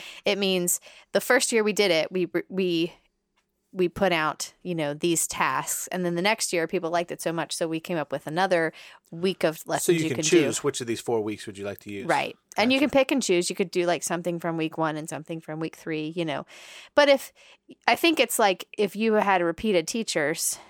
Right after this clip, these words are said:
Speaker 1: you wouldn't, or even everybody in your building was using it. "Oh, we did this last year." It gives you new stuff to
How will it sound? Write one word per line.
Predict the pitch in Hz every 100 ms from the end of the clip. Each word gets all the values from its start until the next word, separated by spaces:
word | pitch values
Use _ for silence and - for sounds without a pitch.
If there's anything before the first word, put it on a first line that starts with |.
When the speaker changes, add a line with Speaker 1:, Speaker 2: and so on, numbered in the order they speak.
| - _ _
Speaker 1:
you | 202 190
wouldn't, | 190 180 175 156 - - 180 _ - -
or | - 320 269
even | 220 190 185 175 - - - _
everybody | 220 214 196 175
in | 170
your | 160
building | 196 208 180
was | 160 175
using | 151 156 143
it. | 143 -
"Oh, | 185
we | 170
did | 156 143
this | - -
last | 156 - -
year." | 147
It | 156
gives | 190 165
you | 160
new | 151 147
stuff | - - 143 - -
to | - -